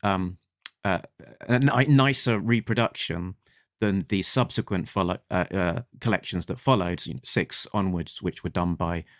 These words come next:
uh, I D W. And I think that's because they still, at that point, had access to some, uh, like, film or assets that had all of those issues i-, in a,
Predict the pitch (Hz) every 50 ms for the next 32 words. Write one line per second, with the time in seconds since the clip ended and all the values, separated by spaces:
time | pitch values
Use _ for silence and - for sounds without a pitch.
0 | _ _ _ - 92 85 - - 92 87 82 90 87 - 92 90 87 - 85 85
1 | 87 82 - 104 98 92 - - - - - - - 95 92 - - - - 101
2 | 92 92 92 - - - 104 - 101 92 - - - 92 87 87 90 - _ -
3 | _ _ _ - 98 98 98 95 - - - 98 85 - - - - - 87 87
4 | 85 - _ - _ _ _ - - 98 95 - _ _ _ - 85 82 82 -
5 | - _ - - - - - - - - 87 87 87 85 - - 92 - - 95
6 | 95 - - 104 82 - - - - - - - - _ _ - 101 - - -
7 | 113 107 95 104 98 92 82 - 98 90 90 85 95 - - - 90 87 82 98
8 | 92 - - 98 90 90 90 87 87 87